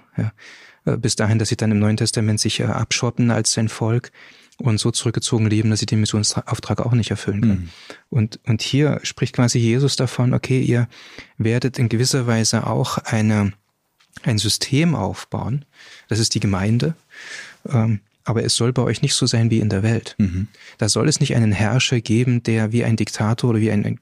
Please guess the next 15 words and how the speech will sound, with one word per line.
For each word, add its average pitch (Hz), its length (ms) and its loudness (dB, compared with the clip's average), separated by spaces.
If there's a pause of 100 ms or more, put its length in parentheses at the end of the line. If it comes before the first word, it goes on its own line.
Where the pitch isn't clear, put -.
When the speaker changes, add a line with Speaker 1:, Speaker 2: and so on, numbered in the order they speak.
Speaker 1:
König 120 360 0
auch 117 140 0
oder 127 100 2
so, 120 140 0
ja, 113 160 2 (200)
andere 117 280 2
unterdrückt 120 680 -2 (380)
und, 113 160 2
und 113 140 2
sich 117 160 0
da 113 160 2
als, 107 260 0
als - 320 -2
groß 120 440 0
aufspielt, 107 720 -2